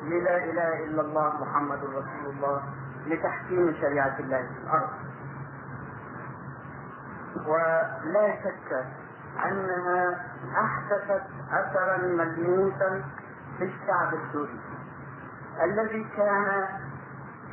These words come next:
ككل الشعوب العربية والإسلامية الأخرى غافلا عن قضية تحكيم لا إله إلا الله،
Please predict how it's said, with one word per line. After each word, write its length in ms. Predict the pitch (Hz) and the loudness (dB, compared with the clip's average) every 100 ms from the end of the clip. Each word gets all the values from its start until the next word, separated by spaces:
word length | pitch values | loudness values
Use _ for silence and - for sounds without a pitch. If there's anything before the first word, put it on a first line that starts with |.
| - | -2
ككل 680 | - 208 - 226 240 226 220 | 4 4 4 2 4 2 0
الشعوب 680 | 208 - 196 185 190 190 185 | -2 0 4 4 4 2 2
العربية 1040 | 185 170 170 170 156 170 175 - 170 165 160 | 4 4 4 2 0 -2 -2 -2 -2 -2 0
والإسلامية 760 | 160 156 143 156 151 160 151 147 | -2 -2 -2 2 4 4 2 -2
الأخرى 640 | 139 - - 196 202 - - - - - 135 | -2 0 4 6 4 2 -6 -8 -10 -10 -6
غافلا 680 | 139 165 202 247 233 233 220 | 0 4 6 6 4 4 4
عن 200 | 175 175 | 6 4
قضية 580 | 170 175 175 175 165 165 | 4 0 2 2 0 -2
تحكيم 400 | 147 - - 151 | -4 -4 -4 -4
لا 160 | 147 135 | 0 -2
إله 360 | 127 135 135 | -2 -2 -2
إلا 200 | 127 131 | -4 -4
الله، 400 | 131 147 196 220 | 0 4 6 4